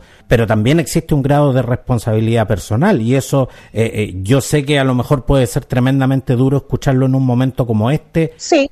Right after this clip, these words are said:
Speaker 1: pero, pero
Speaker 2: Sí.
Speaker 1: es un, pero es una situación de la que también, eh, de la, de la que también como personas naturales tenemos que hacernos cargo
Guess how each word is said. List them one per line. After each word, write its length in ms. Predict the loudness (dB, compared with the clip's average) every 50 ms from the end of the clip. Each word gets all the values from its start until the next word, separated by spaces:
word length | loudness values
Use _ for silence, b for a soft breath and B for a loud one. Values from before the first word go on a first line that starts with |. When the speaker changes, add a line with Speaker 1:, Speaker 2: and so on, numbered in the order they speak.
| _ _
Speaker 1:
pero, 480 | 2 2 4 4 4 2 2 0 -2 0
pero 220 | 0 2 2 4
Speaker 2:
Sí. 60 | 2 2
Speaker 1:
es 120 | 2 0
un, 100 | 0 -2 -2 -2
pero 180 | -2 0 2 2
es 100 | 2 2
una 160 | 2 0 0
situación 440 | 0 -2 -2 -2 -2 0 0 0 0
de 80 | 2 0
la 100 | 0 0
que 80 | 0
también, 680 | -2 0 0 0 0 0 -2 -2 -2 -2 -4 -4 -6 b b b b b b b b
eh, 260 | -2 0 0 0 -2 0
de 140 | 0 0
la, 120 | 0 0 -4 -8
de 240 | -10 -4 -2 0
la 80 | 0 0
que 120 | 0 0
también 300 | 0 0 0 0 0 0
como 240 | 0 0 0 0 0
personas 460 | 0 -2 -4 -2 0 0 0 2 0
naturales 480 | 0 0 -2 -2 -2 -2 0 0 -2 -2
tenemos 280 | -2 -2 0 0 -2 -4
que 80 | -6
hacernos 340 | -6 -4 -4 -4 -4 -6 -6
cargo 420 | -6 -6 -6 -6 -6 -6 -6 -6